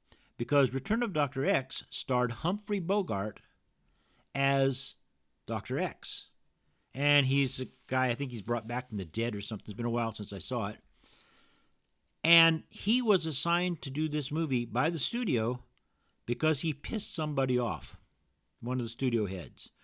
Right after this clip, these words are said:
Jack Warner, I'm not sure. But he refused to do a movie, or he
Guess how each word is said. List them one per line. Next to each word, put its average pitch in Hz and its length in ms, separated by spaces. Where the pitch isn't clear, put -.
Jack 120 280
Warner, 107 360
I'm 98 100
not 101 180
sure. 80 340
But 120 280
he 147 280
refused 147 520
to 143 60
do 143 160
a 139 40
movie, 139 460
or 113 160
he 104 260